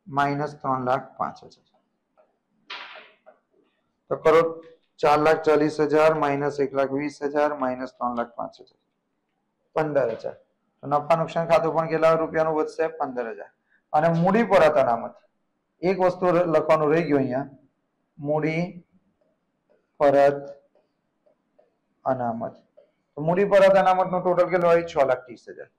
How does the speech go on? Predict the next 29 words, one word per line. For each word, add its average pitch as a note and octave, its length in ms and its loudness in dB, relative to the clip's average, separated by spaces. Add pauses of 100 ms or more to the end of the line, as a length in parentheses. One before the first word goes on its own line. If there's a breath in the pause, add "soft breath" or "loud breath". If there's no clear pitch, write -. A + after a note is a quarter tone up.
(320)
તો C#3+ 60 -4
અહીંયા D3 160 -4
લખો C#3+ 240 0
છ C#3+ 120 -10
લાખ A#2+ 320 -4
ત્રીસ - 220 -20
હજાર. - 200 -20 (1500)
ચાલો, B2+ 240 2
પછી D3+ 400 -4 (640 soft breath)
ડિબેન્ચર, E3+ 680 2 (720)
ડિબેન્ચર F#3+ 540 2
હતા A3 120 4
ને, A3 60 2
ડિબેન્ચરમાં F#3+ 560 2
વધારો F3+ 320 6
થયો F#3+ 200 0
ને, F3 100 -2
કેટલા F3+ 300 2
રૂપિયાનો D3+ 360 -2
ડિબેન્ચર? C3 500 -16 (720)
કેટલા F#3 200 6
રૂપિયાના E3+ 360 4
ડિબેન્ચર D#3 440 -2
બહાર C#3 200 0
પાડેલા? B2+ 340 -2
છ D3+ 280 0
લાખ D3+ 220 0
પચાસ C3 360 -6
હજાર. A2 200 -18